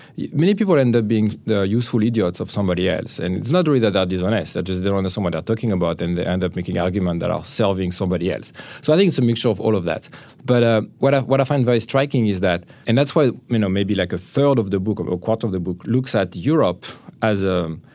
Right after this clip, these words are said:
as a comparison to the U S. Because what's really interesting in Europe is that we didn't have any new ideas.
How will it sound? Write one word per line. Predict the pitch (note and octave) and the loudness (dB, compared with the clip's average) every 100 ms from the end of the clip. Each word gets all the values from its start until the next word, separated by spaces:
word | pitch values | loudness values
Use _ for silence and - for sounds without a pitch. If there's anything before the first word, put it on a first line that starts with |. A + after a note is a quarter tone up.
| - - - - | -20 -20 -20 -10
as | G2+ | -6
a | A2 | -2
comparison | G#2+ F#2 G#2+ A2+ F#2+ D2+ - - - | -2 0 2 2 0 -4 -10 -18 -18
to | - | -8
the | F#2+ F2 | -4 -2
U | E2+ | -2
S. | - - - - - - | -4 -10 -12 -20 -20 -6
Because | - A2+ | -2 0
what's | A2+ A#2+ - | 2 0 -2
really | C3 F#3 F#3 | 0 2 2
interesting | D#3 C#3+ C3 A#2 | 0 -2 0 2
in | G#2+ | 2
Europe | B2 G2 F2 | 2 2 0
is | - F#2+ F#2 | -4 -2 0
that | F2 - - - | -2 -4 -18 -6
we | A#2 | -2
didn't | E3+ A#3+ F3+ | 2 2 4
have | D3+ A#2+ | 2 0
any | B2 B2+ | 2 2
new | A2 B2+ C#3 | 2 4 2
ideas. | G2 F2+ G2 D#2+ - - | 2 2 0 -2 -6 -14